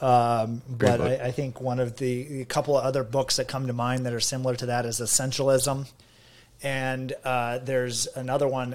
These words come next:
Speaker 1: uh, it's called The Ruthless Elimination of Hurry.
Speaker 2: Mm, that's a good
Speaker 1: And
Speaker 2: one. That sounds like a good one.
Speaker 1: Yeah, so it, it's written by, uh, a pastor, um, up in Port-, from Portland, Oregon,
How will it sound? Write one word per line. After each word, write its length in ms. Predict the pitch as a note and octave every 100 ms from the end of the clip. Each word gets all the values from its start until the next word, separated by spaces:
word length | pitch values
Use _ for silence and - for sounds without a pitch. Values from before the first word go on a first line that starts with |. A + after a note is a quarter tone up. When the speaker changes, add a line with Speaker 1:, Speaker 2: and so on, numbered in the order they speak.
| B2
Speaker 1:
uh, 40 |
it's 160 | B2 -
called 240 | C3+ B2
The 80 | A#2
Ruthless 640 | A2+ C3+ E3 - D#3+ D3+ -
Elimination 840 | C#3+ B2+ B2+ C3 A#2+ B2+ - C3
of 140 | A2+ F#2+
Hurry. 440 | B2 A2+ D#2 - _ _ _ _ _ _ _
Speaker 2:
Mm, 300 | F#2 G#2 G2+
that's 360 | C3 C3 C3 C3
a 40 |
good 160 | G#2+ F#2
Speaker 1:
And 80 | E2+
Speaker 2:
one. 100 | G#2
That 100 | -
sounds 220 | - G2+ G2+
like 120 | G2
a 20 |
good 180 | G2+ G2
one. 160 | F#2 G#2 - _ -
Speaker 1:
Yeah, 340 | D#3 D3 C#3+ B2+
so 300 | - D3+ D3+
it, 260 | D3+ D3+
it's 300 | D3+ C#3+ B2+
written 400 | C3+ D3+ G3+ E3+
by, 380 | D3+ B2+ C3 B2+
uh, 240 | C3 B2 C3
a 60 |
pastor, 720 | B2 C#3 C#3 D#3 - A2+ A2+ D3+ _ _ - - -
um, 720 | C3+ C3 C3 C3 B2+ B2+ B2+ A#2 - -
up 140 | C3
in 100 | C3
Port-, 460 | A#2 D3+ D3 - C3+
from 240 | C#3+ C3
Portland, 420 | - D3+ D3 C#3+ B2+
Oregon, 560 | C3 C#3 B2 A2 G#2+